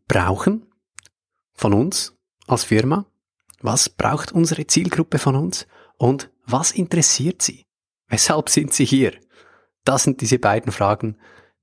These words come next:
die wir uns überlegen müssen bei den Zielgruppen. Und so klingt das beim Beispiel der Winterolympiade.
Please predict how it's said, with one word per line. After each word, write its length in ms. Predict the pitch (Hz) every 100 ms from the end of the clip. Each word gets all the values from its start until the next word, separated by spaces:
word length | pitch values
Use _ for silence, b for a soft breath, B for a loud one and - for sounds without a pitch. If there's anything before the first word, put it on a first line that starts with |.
| -
die 140 | 120
wir 100 | 117
uns 140 | 107 104
überlegen 460 | 104 98 107 104
müssen 460 | 101 98 - 98 104 _ _
bei 240 | - 92 92
den 280 | 90 90 - _ -
Zielgruppen. 600 | 101 92 - - _ _ _ B B B B B
Und 300 | 110 98 - _
so 280 | - - 156
klingt 300 | - 165 -
das 200 | 127 139
beim 160 | - 101
Beispiel 560 | 98 110 - 107 113 - _ _ -
der 120 | 151
Winterolympiade. 1000 | 135 - 127 90 98 - - - -